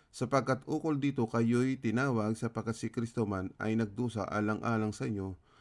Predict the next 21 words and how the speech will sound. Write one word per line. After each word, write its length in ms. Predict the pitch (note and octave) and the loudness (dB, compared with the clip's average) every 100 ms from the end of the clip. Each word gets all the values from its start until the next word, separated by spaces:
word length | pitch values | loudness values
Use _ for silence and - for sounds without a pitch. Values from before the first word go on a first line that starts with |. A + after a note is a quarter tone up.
| - - - _ G#2+ | -20 -20 -20 _ 6
na 240 | A#2 C#3 | 8 8
kayo'y 800 | C3+ A#2 A2 D3 E3 E3+ E3 D3+ - _ _ _ | 8 6 6 6 6 4 0 -8 -16 _ _ _
iniwanan 800 | B2+ B2+ C3 C3+ C#3+ D3+ C3+ B2 | 6 8 8 6 6 6 6 6
ng 240 | B2 C3 A#2 | 6 4 4
halimbawa 960 | A#2 A2+ G#2 F2+ F#2 F#2+ G#2+ C3 B2+ _ - | 4 4 2 2 4 4 4 2 0 _ 2
upang 400 | A#2+ B2+ A#2+ A#2 | 4 4 2 0
sumunod 560 | - G#2+ G2+ A#2+ C3 | 0 0 2 2 2
kayo 400 | - G2+ G2 G2 | 0 0 2 0
sa 240 | G2+ - A#2 | -2 -4 -2
kanyang 400 | A2 G#2 G#2+ G#2+ | 0 2 2 2
mga 320 | G#2 G2+ G2+ | 2 2 0
yapak." 560 | G#2 F#2+ - A#2 A#2 - - _ _ _ _ _ _ _ | 2 0 2 2 2 0 -20 _ _ _ _ _ _ _
O, 160 | - F#2 | -10 -6
di 160 | F#2+ F2+ | -4 -2
ba? 240 | G#2+ G#2 | -2 0
Ano 160 | G#2 G#2 | 0 2
ba 80 | |
yon? 320 | G#2 G#2 E2+ D2 | 2 2 0 -4
Sa 80 | - | -2
ibang 240 | F#2+ F#2+ G2 | 0 0 -2
salin. 560 | G#2+ G2 G2 G#2 D#2+ | -2 0 2 0 -2